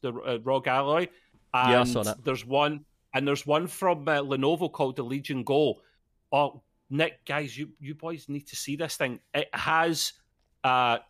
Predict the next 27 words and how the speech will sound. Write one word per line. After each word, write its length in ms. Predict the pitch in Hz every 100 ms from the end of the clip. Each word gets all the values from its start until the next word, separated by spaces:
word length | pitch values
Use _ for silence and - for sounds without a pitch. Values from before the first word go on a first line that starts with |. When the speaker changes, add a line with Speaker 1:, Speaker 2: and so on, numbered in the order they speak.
| 127
Speaker 1:
Joy-Cons 520 | 147 151 156 180 170
that 100 | -
come 160 | 156
off 180 | 156 160
like 140 | 139 -
the 80 |
Switch, 580 | - 139 175 - - - _ _ _ -
but 100 | 127
they're 100 | 165
bigger. 400 | 139 151 196 202 - _ _ _ _ -
And 300 | 135 135 131 -
one 320 | 131 151 180
of 100 | -
them, 160 | 165
the 80 | 143
right 220 | 139 165
Joy-Con, 680 | 147 147 170 - 123 113 143 -
you 100 | 139
can 200 | - 135
switch 380 | - 165 - 175
it 100 | -
to 120 | 143
F 160 | 143
P 160 | - 139
S 280 | 143 143 -
mode, 240 | 117 101
right? 220 | 110 123